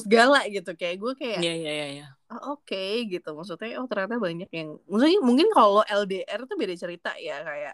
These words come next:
Speaker 2: Ya, beda cerita
Speaker 1: Hmm.
Speaker 2: dong.
Speaker 1: Cuma kalau lo ketemu online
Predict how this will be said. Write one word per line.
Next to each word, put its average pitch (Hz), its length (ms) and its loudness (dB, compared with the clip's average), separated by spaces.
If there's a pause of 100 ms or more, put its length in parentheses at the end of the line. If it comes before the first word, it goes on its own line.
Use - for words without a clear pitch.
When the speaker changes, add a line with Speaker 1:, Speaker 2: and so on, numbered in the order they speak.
(140)
Speaker 2:
Ya, 175 320 0
beda 170 240 -2
cerita 165 800 -2
Speaker 1:
Hmm. 165 80 -8
Speaker 2:
dong. 135 420 -8 (680)
Speaker 1:
Cuma 254 240 4
kalau 247 240 6
lo 240 80 -4
ketemu 202 560 -6
online 165 680 -8